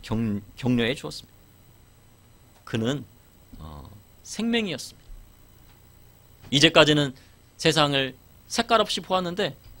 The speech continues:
그 안경을 끼고 보니까 그 색깔이 얼마나 아름다웠던지 저도 그 장면을 보고 갑자기, 어, 눈물이 울컥하려고 하더라고요. 색이 없는 세상을 보다가 아름다운 색깔이 있는 세상을 바라보니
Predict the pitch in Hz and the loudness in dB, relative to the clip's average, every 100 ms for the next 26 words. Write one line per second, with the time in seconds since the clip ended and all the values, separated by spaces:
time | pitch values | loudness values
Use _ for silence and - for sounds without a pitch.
0 | - - 254 240 190 214 202 196 202 156 | -20 -6 6 8 8 6 6 4 2 2
1 | 143 135 185 135 - - - - - - | 0 -2 -4 -6 -10 -20 -20 -20 -20 -20
2 | _ _ - 220 220 196 208 185 160 208 | _ _ 4 6 6 4 4 6 6 8
3 | 247 226 180 202 202 180 127 - 98 104 | 10 10 10 8 4 2 0 -4 -8 -6
4 | 117 92 - - - - 143 139 143 160 | -6 -8 -16 -20 -20 -6 0 2 4 2
5 | 165 165 175 170 151 156 170 - - - | 2 -2 -2 -4 -4 -6 -6 -10 -20 -20
6 | - - - 147 156 135 127 - - - | -20 -10 -4 0 0 0 -4 -6 -20 -20
7 | - 107 113 151 170 143 135 - 139 135 | -8 -2 0 2 4 2 0 -2 -2 -2
8 | 123 123 - - - - - - - - | -4 -8 -12 -16 -20 -20 -20 -20 -20 -20
9 | - - - - _ - - - - - | -20 -20 -20 -20 _ -20 -20 -20 -20 -20
10 | - - 226 247 208 208 196 185 190 185 | -6 4 8 10 10 8 6 6 6 4
11 | 165 170 170 170 - - - - - - | 4 4 4 2 0 -12 -20 -20 -20 -20
12 | _ - - - - 143 170 170 165 156 | _ -20 -20 -8 8 10 10 8 8 6
13 | 165 160 151 147 151 143 139 131 127 135 | 6 6 6 2 0 2 2 2 0 0
14 | 117 117 117 | 0 -4 -8